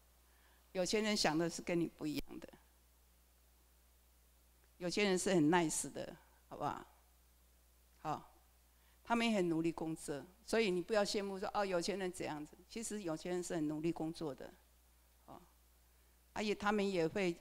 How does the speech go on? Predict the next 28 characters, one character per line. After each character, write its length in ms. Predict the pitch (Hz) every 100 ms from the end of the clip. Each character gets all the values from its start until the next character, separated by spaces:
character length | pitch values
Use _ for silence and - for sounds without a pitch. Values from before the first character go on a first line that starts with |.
| - -
有 280 | 165 135 - -
一 80 | -
些 180 | - 190
技-， 240 | 185 220 - -
有 160 | 170 160
一 40 |
些 180 | 208 196
知 240 | - 202
识 340 | 180 - 175 143 - -
啊， 80 | 185
所 160 | 202
以 140 | 196 170 -
小 200 | - 165
孩 120 | 185
子 240 | 190 185 - _ _
要 140 | - 202
学 200 | 175 180
习， 240 | 175 -
就 120 | - 208
要 80 |
让 180 | 202 196
他 160 | 196 196
学 240 | - 233
习， 300 | - - - - _ _ _ _ _
哦。 140 | - - - _ _ _ _ - - - - _ _
那 200 | 240 247
收 240 | 233 269 247
养 260 | 220 180